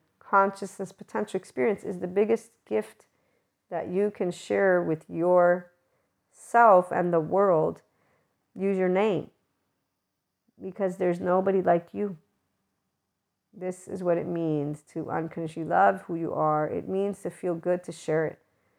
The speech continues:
It means that if somebody says, "I don't like you," because they don't know how to be themselves yet, you're not like, "Oh my God, they just offended me,"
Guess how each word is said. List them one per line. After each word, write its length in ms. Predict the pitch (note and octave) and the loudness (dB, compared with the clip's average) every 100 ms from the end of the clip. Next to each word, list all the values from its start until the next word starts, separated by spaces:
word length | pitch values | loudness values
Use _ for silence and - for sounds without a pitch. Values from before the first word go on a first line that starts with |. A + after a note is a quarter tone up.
| _ _ _ _ _ - | _ _ _ _ _ -14
It 160 | - | -8
means 320 | G3 G3+ G3+ | -4 0 2
that 120 | F3+ F3 | 2 2
if 80 | |
somebody 520 | F3 G3 G3+ G3+ F#3+ F3+ | 2 0 2 2 0 0
says, 240 | F#3 E3+ | 0 0
"I 200 | - C4 | 4 6
don't 180 | A3+ F#3 | 6 4
like 320 | G#3+ A#3+ - | 4 2 -2
you," 360 | F3 D#3 D#3+ - | -2 0 -2 -4
because 340 | F3+ F3+ E3 | -10 -8 -10
they 260 | - E3 F#3 | -6 -2 0
don't 220 | F#3 - | 0 -2
know 320 | F3 E3+ E3+ | -2 -2 -2
how 100 | F3+ | 0
to 80 | E3+ | -2
be 160 | E3 E3+ | -2 -2
themselves 520 | F#3 F3+ F#3+ F#3 F3+ | -4 -4 0 0 2
yet, 300 | F#3 F#3 - | 2 2 0
you're 100 | F3+ | -4
not 300 | F3+ G3+ A3+ | 4 4 6
like, 220 | F#3+ F3+ - | 2 0 0
"Oh 100 | A3+ | 2
my 100 | A3+ | 4
God, 460 | A3 G#3+ G#3+ G3+ | 8 10 10 8
they 100 | G#3+ | 4
just 220 | G#3 G#3+ | 0 -4
offended 360 | G#3+ A3 G#3 G3+ | -2 -2 0 2
me," 640 | G3+ G3 F#3+ F#3 F3 - | 2 2 2 2 0 -4